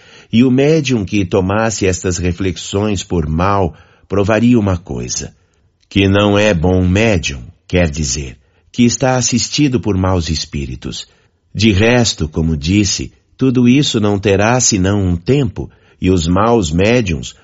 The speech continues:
os que abusam ou usam mal suas faculdades, sofrerão tristes consequências por isso,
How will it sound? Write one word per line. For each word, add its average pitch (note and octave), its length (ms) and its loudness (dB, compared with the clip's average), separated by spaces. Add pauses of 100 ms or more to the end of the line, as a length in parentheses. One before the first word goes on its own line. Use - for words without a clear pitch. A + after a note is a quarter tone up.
(140)
os G2 200 -2
que A#2 140 0
abusam G2 760 0
ou G2+ 240 0
usam G#2 440 0
mal G2+ 400 0
suas D#2 280 -6
faculdades, E2 920 -2 (320)
sofrerão B2+ 640 2
tristes C#3+ 540 -2
consequências A#2+ 920 0
por F#2 220 -2
isso, G2+ 360 -2